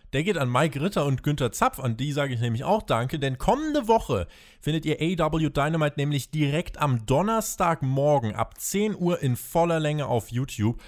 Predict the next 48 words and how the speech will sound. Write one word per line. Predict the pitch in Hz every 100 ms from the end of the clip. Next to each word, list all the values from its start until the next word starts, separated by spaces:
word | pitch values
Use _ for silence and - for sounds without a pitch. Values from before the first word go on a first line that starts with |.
| -
Schaut | - 131 160
dann | 135
nächste | - - 143
Woche, | 143 147 135 131 120
äh, |
nächste | 135 151 156
Woche | 147 151
doch | 139
mal | 135 135
vorbei | 131 123 147
und | 147 127
lasst | 113 123 - - - -
liebe | 120 127 127
Grüße | 113 131 202 262
vom | 160 127
Spotfight | - 110 - 113
Wrestling | 107 101 117 101
Podcast | 202 - - 135 -
da. | 95 92
Das | 101
ist | 131
der | 123
YouTube-Kanal | 117 180 208 190 180 160 156
von | - 127
T | - 190
N | 165 147
T | 143
Serie. | 107 131 180 170 170 165 - -
Dann | 117
können | 120 143
wir | 131
die | 117 147
mal | 131
ein | 127
bisschen | 123 - 120 110
hijacken | 131 147 113 113 - 113
und, | 107 107 107
äh, | 104 101
schreibt | - 262
euch | 277
das | 226 190
mal | 180
ins | 147
Hausaufgabenheft. | 143 147 - 110 104 98 - - -
Es | -
wird | 123 113
eine | 107 95 -
tolle | - 110 101